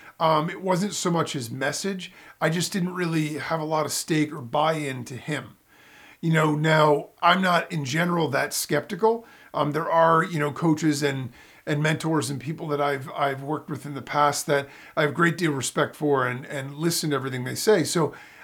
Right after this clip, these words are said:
I wouldn't really say I'm in one camp or the other. I think it can be sort of, um, cheesy or unnecessary or not even good. I also think it can be transformative. So I'm sort of in the middle. But in this particular guy,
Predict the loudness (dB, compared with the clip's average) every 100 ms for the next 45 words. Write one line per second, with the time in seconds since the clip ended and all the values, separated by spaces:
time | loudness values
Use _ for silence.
0 | 0 2 2 2 2 2 2 2 2 2
1 | 2 0 0 -2 -2 -2 -2 -6 -4 -4
2 | -4 -10 -14 _ -20 -12 -2 0 0 0
3 | -2 -4 -2 0 0 0 -2 0 2 2
4 | 4 0 -2 -6 -2 -2 -2 -4 -10 -14
5 | -6 -4 -2 0 2 4 4 2 0 -2
6 | -2 0 2 4 4 4 2 2 0 -2
7 | -12 -8 4 4 4 0 -8 -4 0 0
8 | -2 -8 -12 -16 0 4 6 4 2 -2
9 | -2 -4 -4 -2 -2 -2 -2 -2 -2 -4
10 | -6 -6 -8 -14 -16 -20 -10 0 0 2
11 | 6 8 8 4 2 -2 -4 -12 _ -20
12 | -20 -6 0 2 2 0 -6 -6 0 2
13 | 4 4 2 0 -8